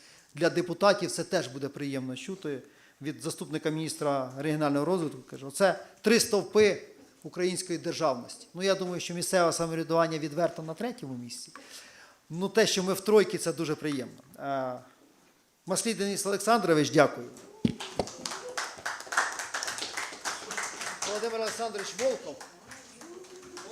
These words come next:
Це Вижгородська районна державна, військова державна адміністрація. І Сергій Леонідович Шершень.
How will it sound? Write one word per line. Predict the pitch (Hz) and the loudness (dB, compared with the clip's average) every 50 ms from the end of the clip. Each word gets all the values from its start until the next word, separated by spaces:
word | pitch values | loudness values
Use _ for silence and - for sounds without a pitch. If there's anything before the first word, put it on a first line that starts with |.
| 494 - - - - - - - - | -10 -8 -8 -8 -8 -10 -10 -8 -6
Це | 233 247 247 247 - - 240 | -4 -4 -4 -4 -6 -4 -4
Вижгородська | 285 285 277 285 285 262 233 - - 262 | -4 0 2 2 4 4 2 0 0 0
районна | 247 247 247 254 269 262 262 254 | 0 0 0 0 0 0 0 0
державна, | 254 247 240 - 247 247 240 233 226 226 220 190 - - - - - - - - - - - - - - - - - - | -2 -2 -2 0 2 0 0 0 0 -2 -2 -2 -4 -6 -8 -8 -8 -8 -10 -10 -10 -10 -10 -10 -10 -10 -10 -8 -8 -6
військова | 247 - - - - 294 285 247 240 202 | -6 -6 -6 -2 2 4 4 4 4 2
державна | - 202 - 185 196 190 - 175 | -2 -4 -6 -6 -6 -6 -6 -6
адміністрація. | 165 151 160 151 151 - - - - - - - - - - - - - 277 - _ - - - - - - - - _ - - - - - - - - 131 127 131 - _ 156 160 _ _ _ 135 135 139 139 - _ _ 160 156 131 135 - - - - _ _ _ 160 - - - - - - 190 180 - _ _ 156 165 - - - - - - 175 165 151 151 151 151 160 160 151 - 196 170 170 - - 226 220 190 185 175 165 - 175 170 170 - - - - - - - - - - - 180 170 - - - 175 202 202 196 165 - - - - - - - - - - - - - - - - - - - - - - - - 269 | -8 -10 -12 -14 -16 -16 -16 -16 -16 -18 -18 -18 -18 -18 -18 -18 -18 -18 -20 -20 _ -20 -20 -20 -20 -20 -20 -20 -20 _ -20 -20 -20 -20 -20 -20 -20 -20 -20 -20 -20 -20 _ _ _ _ _ _ _ -20 -20 -20 -20 _ _ _ -20 -20 -20 -20 -20 -20 -20 _ _ _ -20 -20 -20 -20 -20 -20 -20 -20 -20 -20 _ _ -20 -20 -20 -20 -20 -20 -20 -20 -18 -18 -16 -16 -16 -16 -16 -16 -16 -14 -14 -14 -12 -12 -12 -12 -12 -14 -14 -12 -12 -12 -12 -14 -16 -16 -16 -16 -18 -18 -18 -18 -16 -16 -16 -16 -18 -18 -18 -18 -18 -16 -14 -14 -14 -14 -16 -16 -18 -18 -18 -18 -12 -10 -8 -8 -8 -10 -12 -12 -10 -10 -10 -10 -14 -14 -14 -12 -10 -10 -8
І | 277 269 | -8 -8
Сергій | - 269 262 262 262 | -6 -6 -6 -6 -6
Леонідович | 254 247 240 240 240 233 226 226 | -6 -6 -6 -6 -4 -4 -4 -4
Шершень. | - 254 240 - - - | -4 -4 -4 -6 -10 -12